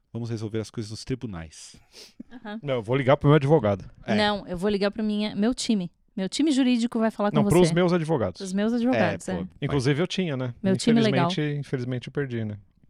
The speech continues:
Speaker 2: Por quê?
Speaker 3: Ué, o Gui era meu advogado. Era o cara, a pessoa que eu falava, "Vou, vou falar com meu advogado", eu te respondo. Era o Gui.
Speaker 2: Que Gui?
Speaker 1: Ah, é?
Speaker 3: O Guizão.
Speaker 1: O Guizão, pô.
Speaker 2: Sério?
Speaker 3: É, o Guizão e a Leila.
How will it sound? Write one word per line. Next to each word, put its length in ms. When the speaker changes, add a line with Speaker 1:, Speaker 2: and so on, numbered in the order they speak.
Speaker 2:
Por 120
quê? 120
Speaker 3:
Ué, 100
o 140
Gui 460
era 180
meu 140
advogado. 440
Era 100
o 40
cara, 180
a 40
pessoa 240
que 60
eu 40
falava, 260
"Vou, 80
vou 140
falar 180
com 60
meu 80
advogado", 400
eu 60
te 80
respondo. 380
Era 140
o 40
Gui. 200
Speaker 2:
Que 180
Gui? 100
Speaker 1:
Ah, 160
é? 200
Speaker 3:
O 60
Guizão. 280
Speaker 1:
O 40
Guizão, 240
pô. 40
Speaker 2:
Sério? 380
Speaker 3:
É, 200
o 40
Guizão 220
e 40
a 60
Leila. 260